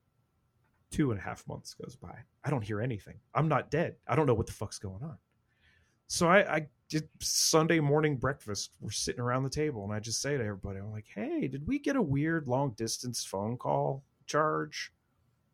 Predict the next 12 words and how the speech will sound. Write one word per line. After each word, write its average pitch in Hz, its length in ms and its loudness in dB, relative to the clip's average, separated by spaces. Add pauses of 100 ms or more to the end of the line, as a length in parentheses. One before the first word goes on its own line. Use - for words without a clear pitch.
(400)
like, 151 300 4 (240)
at 151 120 4
any 170 200 6
point 180 540 0
to 151 100 -4
say 165 260 2
Massachusetts - 1040 6 (680)
in 233 100 8
the 240 80 8
last 240 340 10
few 269 160 4
months?" 277 440 6